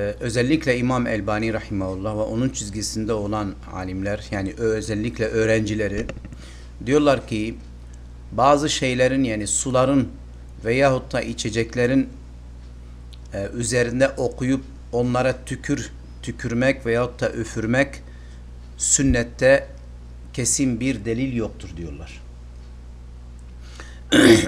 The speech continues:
Öbür tarafta, e, ayet-i kerime, yani Kur'an-ı Kerim'den bazı ayet-i kerimeleri bir kağıt üzerinde veyahut da bir bez üzerinde yazılıp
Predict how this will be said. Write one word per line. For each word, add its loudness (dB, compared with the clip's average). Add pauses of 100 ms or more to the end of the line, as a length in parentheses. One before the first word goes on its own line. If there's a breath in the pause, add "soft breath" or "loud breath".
Öbür 0
tarafta, 2 (1500 loud breath)
e, 0 (500)
ayet-i 4
kerime, 0
yani -2
Kur'an-ı 2
Kerim'den -2
bazı 4
ayet-i 0
kerimeleri -4 (600)
bir 0
kağıt 4
üzerinde 0
veyahut 2
da 2
bir 0
bez 2
üzerinde -4 (880 loud breath)
yazılıp 4